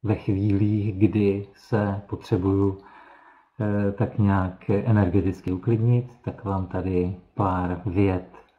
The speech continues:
eh, představím. A je to i, eh, tak nějak k tomu našemu, eh, Skyway projektu,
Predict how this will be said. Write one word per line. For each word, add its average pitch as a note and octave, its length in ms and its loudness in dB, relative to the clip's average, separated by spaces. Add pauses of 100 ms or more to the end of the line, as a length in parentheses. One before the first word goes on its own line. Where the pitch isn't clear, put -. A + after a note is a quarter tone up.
(720)
eh, G2 680 -4 (440)
představím. G2+ 960 0 (1400)
A G2 340 0
je G#2 180 4
to A2+ 360 0
i, G2 380 2 (220)
eh, G2 40 -2 (500)
tak - 200 -2
nějak G2+ 280 2
k - 40 -16
tomu G2 240 2
našemu, F#2+ 720 0 (160)
eh, - 500 -10
Skyway F#2 440 2
projektu, G#2 720 2